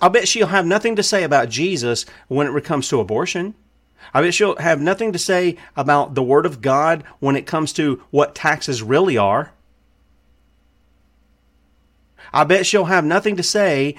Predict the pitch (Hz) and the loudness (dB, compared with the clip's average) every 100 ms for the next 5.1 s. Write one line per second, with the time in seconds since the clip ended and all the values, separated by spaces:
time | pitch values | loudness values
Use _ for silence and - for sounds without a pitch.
0 | - - 135 143 135 135 _ _ _ _ | -10 -4 2 4 4 0 _ _ _ _
1 | _ _ _ _ 139 131 117 113 - _ | _ _ _ _ -2 2 2 0 -8 _
2 | _ _ _ _ - 147 147 135 185 175 | _ _ _ _ 0 2 2 2 0 -2
3 | - 170 147 131 127 120 - 170 175 165 | 0 0 2 2 0 0 -2 2 2 2
4 | 131 - 139 127 131 120 - 202 131 185 | -2 -2 -2 0 -2 -2 0 2 2 -2
5 | - | -8